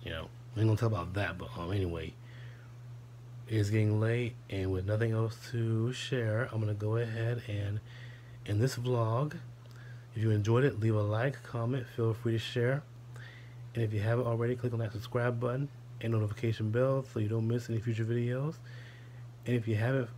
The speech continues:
and if you're not following me on Instagram, please do. The link to that will be in my description box down below.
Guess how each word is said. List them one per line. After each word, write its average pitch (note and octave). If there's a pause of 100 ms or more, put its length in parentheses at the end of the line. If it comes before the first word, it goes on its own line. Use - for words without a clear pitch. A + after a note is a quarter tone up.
(220)
and B2+
if B2
you're A#2
not B2+ (140)
following C3+
me C3
on A#2+
Instagram, B2
please B2
do. A2+ (460)
The A2
link A#2+
to A#2+
that A#2+
will G2+
be A2+
in A#2
my A2+
description A2+
box A2+
down A2
below. G#2+